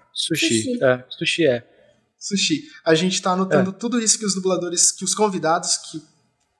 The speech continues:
Speaker 3: algum dia pode ser que não sejam dubladores, que os convidados falam e a gente vai vender pro Facebook essas informações. Mentira.
Speaker 1: Nossa,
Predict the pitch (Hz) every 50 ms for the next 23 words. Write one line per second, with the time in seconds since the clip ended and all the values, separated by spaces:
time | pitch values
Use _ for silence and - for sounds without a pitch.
0 | _ _ _ 190 185 156 170 175 160 170 170 165 - 156 151 - - - 160 156
1 | 170 165 151 - - 160 147 160 156 147 151 156 147 147 151 160 160 - - -
2 | - - - _ - 170 - - 180 165 165 156 160 160 160 - - - 165 160
3 | 160 170 170 170 160 151 156 156 - - 147 143 143 135 147 147 147 143 135 131
4 | 139 135 135 135 135 - - 131 - - 135 - - - 143 135 131 - 131 123
5 | 123 - - 131 - 139 131 - 147 139 - 143 131 139 147 143 139 - - -
6 | 139 131 - - - - - - - 165 - - - 135 127 120 - - - -
7 | - 80 80 82 85 87 87 - - - -